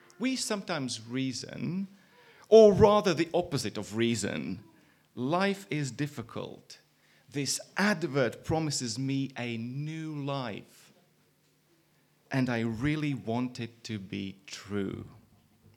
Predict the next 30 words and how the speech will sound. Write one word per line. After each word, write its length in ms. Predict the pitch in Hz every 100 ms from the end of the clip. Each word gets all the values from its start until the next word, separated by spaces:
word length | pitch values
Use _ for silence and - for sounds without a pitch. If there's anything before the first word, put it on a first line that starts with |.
| _ _ _ _ _ - -
Now, 80 | 202
musicians, 720 | 208 233 185 262 233 156 - -
musicians 580 | 160 165 175 208 117 107
across 440 | 131 - 170 170
the 120 | -
decades 680 | 127 139 135 101 85 - - - - - -
have 220 | 135 -
tried 380 | - 139 127 123
to 100 | 123
capture 460 | - 135 - -
the 100 | 104
sentiment. 640 | 107 - 120 117 95 90 95
I, 100 | -
I'm 120 | 147
not 160 | 151 -
sure 140 | 147
why 320 | 135 143 127
I 40 | 110
pick 260 | - 131 135
all 120 | 127
the 100 | 107
songs 460 | - 127 110 -
today, 460 | - 107 120 117 117 - - - - -
uh, 240 | 117 110
and 160 | 113 110
all, 220 | 113 110
all 180 | - 113
the 100 | 107
singing, 540 | - 117 117 95 92
but 280 | 107 110 -